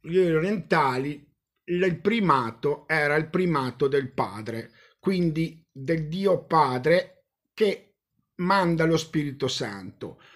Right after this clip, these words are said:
non il Figlio, non anche il Figlio, quindi non anche Gesù. È un discorso difficilissimo, però ecco, questa sarà la scintilla, ma i problemi c'erano già. Avviene che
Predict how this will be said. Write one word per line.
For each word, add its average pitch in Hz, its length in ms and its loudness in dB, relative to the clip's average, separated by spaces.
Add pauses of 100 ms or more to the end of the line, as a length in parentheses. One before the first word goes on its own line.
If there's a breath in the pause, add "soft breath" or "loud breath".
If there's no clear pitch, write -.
(140 soft breath)
non 202 540 0
il 185 180 -6
Figlio, 139 840 -6
non 202 420 0
anche 160 380 -2
il 147 100 -4
Figlio, 147 480 -2
quindi 160 220 4
non 185 220 0
anche 151 320 0
Gesù. 127 420 -2
È 151 100 0
un 165 100 6
discorso 175 480 0
difficilissimo, 123 920 -6 (560 loud breath)
però 208 380 4 (340)
ecco, - 360 -6
questa 185 480 6
sarà 160 380 4
la 143 100 4
scintilla, 127 680 -2
ma 151 340 0
i 165 120 0
problemi 143 520 4
c'erano 123 440 0
già. 131 380 0 (420 loud breath)
Avviene 139 640 4 (140)
che 143 320 2